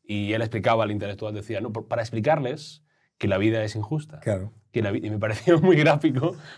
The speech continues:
Speaker 1: para entender que la vida es, es injusta.
Speaker 2: Es así,
Speaker 1: Eso no
Speaker 2: es
Speaker 1: se lo
Speaker 2: así.
Speaker 1: explicamos a, la, a los niños,
Speaker 2: No,
Speaker 1: ¿no?
Speaker 2: nada,
Speaker 1: No
Speaker 2: nada,
Speaker 1: le
Speaker 2: nada.
Speaker 1: explicamos que después cuando salgan del colegio, cuando salgan de la universidad, cuando salgan a la calle, aquí a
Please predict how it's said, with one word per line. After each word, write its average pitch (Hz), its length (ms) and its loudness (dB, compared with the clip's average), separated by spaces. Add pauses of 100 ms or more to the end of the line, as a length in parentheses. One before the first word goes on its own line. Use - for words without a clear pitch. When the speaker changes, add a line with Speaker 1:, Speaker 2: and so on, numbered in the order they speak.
Speaker 1:
para 143 160 8
entender 127 360 2
que 143 80 -2
la 98 80 2
vida 117 220 2
es, 165 360 -2
es 139 200 4
injusta. 160 240 6
Speaker 2:
Es - 160 2
así, - 100 2
Speaker 1:
Eso 240 120 0
no 254 60 4
Speaker 2:
es 202 60 2
Speaker 1:
se 208 40 4
lo 180 60 4
Speaker 2:
así. 156 40 4
Speaker 1:
explicamos 143 340 0
a, 107 60 -2
la, 104 180 -6 (220)
a 123 80 2
los 123 100 4
niños, 123 300 4
Speaker 2:
No, 151 60 6
Speaker 1:
¿no? 165 60 4
Speaker 2:
nada, 139 120 2
Speaker 1:
No - 60 -
Speaker 2:
nada, 139 100 2
Speaker 1:
le 156 60 6
Speaker 2:
nada. 226 80 6
Speaker 1:
explicamos 175 400 2
que 165 100 4
después 123 240 4
cuando 180 160 2
salgan 170 320 2
del 123 160 2
colegio, 120 320 0
cuando 107 180 4
salgan 131 220 4
de 165 80 4
la 123 60 2
universidad, 107 440 0
cuando 98 200 -6
salgan 135 240 2
a 98 60 -2
la 82 120 -4
calle, 147 320 2
aquí 120 220 2
a 98 220 -2